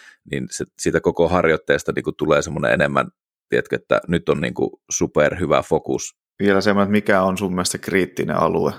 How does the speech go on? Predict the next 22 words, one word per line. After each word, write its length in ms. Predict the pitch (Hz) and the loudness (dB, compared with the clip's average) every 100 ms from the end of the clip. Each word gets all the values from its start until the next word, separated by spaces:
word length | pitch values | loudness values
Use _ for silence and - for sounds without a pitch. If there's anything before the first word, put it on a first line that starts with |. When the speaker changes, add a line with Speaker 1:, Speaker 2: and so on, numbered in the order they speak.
| - _ _ | -10 _ _
Speaker 1:
Sitähän 360 | - - 90 92 | -8 0 2 4
ei 80 | 92 | 4
ole 80 | |
vain 180 | 90 90 | 4 2
yksittäistä 640 | 90 98 - 87 76 73 80 | 0 -2 -4 -2 -2 -2 -4
tilannetta, 640 | - 80 76 64 - 64 | -2 2 2 2 -2 -4
joka 200 | 60 65 | -2 -2
niinku 180 | 65 64 | -4 -8
kuvaisi 420 | - 65 65 - | -4 0 0 0
tätä 160 | 58 | -4
kaikkea, 500 | 58 67 67 - 71 | 0 2 0 0 -2
mutta 180 | 60 - | -2 -2
se 60 | 90 | 0
on 60 | |
enemmän, 360 | 76 90 80 69 | 2 2 0 -2
kun 120 | - | -4
katsoo 400 | - 78 - 64 | -2 -2 0 0
valmentajana 500 | 69 73 67 58 62 | 2 2 0 -4 -4
sitä 120 | 87 - | -6 -4
toimintaa, 420 | 73 67 53 - | -2 -2 -2 -6
että 120 | - | -2
tämä 320 | - 82 80 | -2 0 0